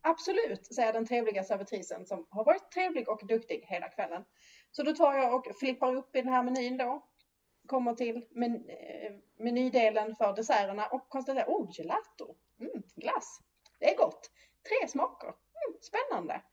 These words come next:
Viftar till mig fröken och säger, "Du, eh, nej, gelaton, vad är det för smaker?" Och då säger hon till mig, "Det står i menyn."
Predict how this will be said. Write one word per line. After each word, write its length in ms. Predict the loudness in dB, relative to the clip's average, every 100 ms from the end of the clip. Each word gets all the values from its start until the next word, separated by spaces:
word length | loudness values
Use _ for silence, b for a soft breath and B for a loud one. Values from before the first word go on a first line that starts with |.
| b b b b _
Viftar 340 | -2 0 4 4
till 240 | 4 -2
mig 180 | 0 2
fröken 460 | 4 2 2 0 0
och 80 |
säger, 200 | 0 0
"Du, 320 | 0 -6 -2 0
eh, 100 | 0 -4 _ _ _ _ _ _ -20 _ _ _ _ _ _ -2
nej, 180 | -2 0
gelaton, 480 | 2 2 2 2 4
vad 100 | 4
är 80 |
det 80 | 4
för 100 | 0
smaker?" 600 | -2 -2 -2 -4 -8 -8 -10 _ _ _ _ _ _
Och 120 | 0
då 100 | 0
säger 320 | 0 2 4 2
hon 200 | -2 -4
till 100 | -6
mig, 340 | -6 -8 -12 _ _ _ _ _ _
"Det 120 | -6
står 460 | -4 2 2 2 -4
i 60 | -2
menyn." 460 | 0 -2 -6 -14